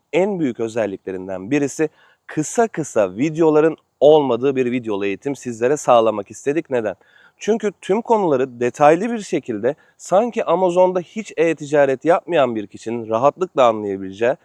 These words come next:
ya da Amazon'da hali hazırda bir e-ticaret yapıyorsanız kendinizi geliştirebileceğiniz manada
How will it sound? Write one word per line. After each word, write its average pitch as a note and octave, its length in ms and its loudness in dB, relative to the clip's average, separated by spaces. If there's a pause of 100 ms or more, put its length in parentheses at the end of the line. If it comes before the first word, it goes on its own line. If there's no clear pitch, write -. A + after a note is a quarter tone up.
(240)
ya C#3 160 4
da D#3+ 100 4
Amazon'da E3 640 2
hali D3 320 6
hazırda C#3 460 0
bir A#2+ 200 -2
e-ticaret B2 720 -2
yapıyorsanız G2+ 600 -6 (260)
kendinizi E3+ 560 0
geliştirebileceğiniz A#2+ 1080 -2
manada C#3 560 2